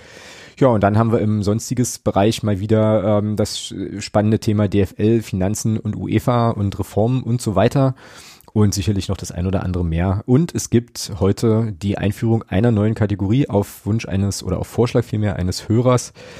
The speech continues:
Und auch darauf gehen wir nochmal ein. Außerdem, ähm,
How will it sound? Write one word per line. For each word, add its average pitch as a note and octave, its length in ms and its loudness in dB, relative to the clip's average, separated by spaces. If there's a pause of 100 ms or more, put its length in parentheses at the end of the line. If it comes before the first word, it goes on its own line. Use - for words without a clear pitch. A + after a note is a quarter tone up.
(500)
Und G2+ 320 4
auch D#2 120 -4
darauf F#2 280 -2
gehen F2 120 -4
wir E2+ 60 -2
nochmal E2+ 280 -6
ein. F2+ 240 0
Außerdem, G2 640 2
ähm, F#2 440 2